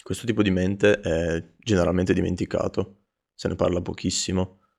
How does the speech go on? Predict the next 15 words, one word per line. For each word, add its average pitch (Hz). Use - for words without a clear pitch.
perché -
ha 98
dei 95
confini 98
molto 92
labili 92
con 87
l'inconscio 90
e -
molto 95
spesso -
viene -
accorpato -
a 90
quest'ultimo. 92